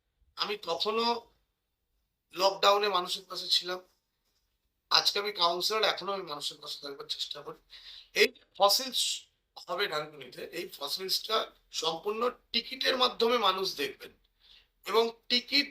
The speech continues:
বিক্রির যে টাকা, অর্থাৎ তাদের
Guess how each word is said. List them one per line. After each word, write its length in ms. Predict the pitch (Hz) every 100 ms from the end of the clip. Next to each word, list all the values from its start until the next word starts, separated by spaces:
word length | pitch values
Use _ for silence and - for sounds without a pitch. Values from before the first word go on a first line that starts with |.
| -
বিক্রির 380 | 220 - 254 254 -
যে 80 | - 147
টাকা, 260 | 143 - - - _ _ _ _ _ -
অর্থাৎ 280 | 170 - 240 - - _ _ _ _ _ _ -
তাদের 300 | 147 226